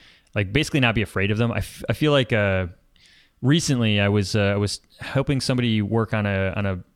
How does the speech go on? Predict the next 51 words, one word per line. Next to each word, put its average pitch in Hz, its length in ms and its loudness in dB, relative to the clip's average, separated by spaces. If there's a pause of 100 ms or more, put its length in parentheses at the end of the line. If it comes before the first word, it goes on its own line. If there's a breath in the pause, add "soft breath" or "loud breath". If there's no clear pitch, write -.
on 101 100 -6
a, 95 220 -4 (380)
on 117 100 0
their 110 80 0
first 127 340 -2
Ember 101 220 -2
app, 92 220 -6 (280)
and 110 520 0 (220 loud breath)
they 131 80 0
wanted 151 180 2
to 139 60 -4
do 135 60 0
something 120 380 0
kinda 113 220 -2
simple, 98 480 -2
and 110 120 0
I 110 40 2
just 113 220 -4
immediately 131 340 2
reached 120 220 0
for 117 120 -2
an 107 60 0
in-repo 107 420 0
add-on, 101 360 -2 (480 soft breath)
uh, 101 160 0
just 113 260 -4
to, 101 380 0 (380 soft breath)
you 107 100 -6
know, 92 300 -4
like, 101 200 -4
import 123 720 -2
a, 104 600 -2
uh, 92 200 -6
prototype 135 420 -2
extension, 151 420 -6
I 147 60 -2
wanna 147 160 -4
say. 151 380 -4 (500 soft breath)
And, 107 400 2
uh, 101 160 0
I 123 100 2
just 151 160 -2
need 139 120 0
to 113 80 -2
do 143 100 0
that. 113 320 0
Uh, 104 240 0 (100)
but 110 520 -2
I 113 80 -2
think 139 300 -2
that, 110 380 -2